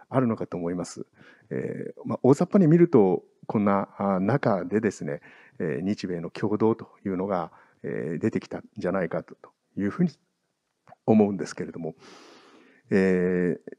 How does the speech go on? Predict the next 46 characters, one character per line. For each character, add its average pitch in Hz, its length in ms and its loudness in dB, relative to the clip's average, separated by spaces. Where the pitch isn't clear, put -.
ウ 135 60 6
ィ 127 60 6
ト - 100 4
ナ 151 80 6
先 147 140 4
生 147 320 4
の 92 360 -4
最 139 260 0
後 110 120 -2
の 92 100 -6
と - 100 -14
こ - 120 -10
ろ 80 200 -4
で、 78 260 -6
え 78 500 -6
ー、 123 40 -4
面 113 120 0
白 120 220 4
い 95 60 2
お 90 100 -4
話 85 580 -10
が 85 160 -8
あ 85 40 -8
り 78 80 -12
ま 78 100 -10
し - 80 -16
た。 - 120 -12
え 80 300 -6
ー、 - 20 -20
ア 104 60 -4
メ 123 120 4
リ 131 120 0
カ 131 380 0
の、 147 220 2
お、 90 920 -6
織 113 200 0
物 113 260 2
業 123 220 2
者 85 440 -6
の 107 180 -6
方 - 240 -8
々 85 440 -8
が 98 120 -8
で 73 120 -12
す - 120 -18
ね、 - 140 -14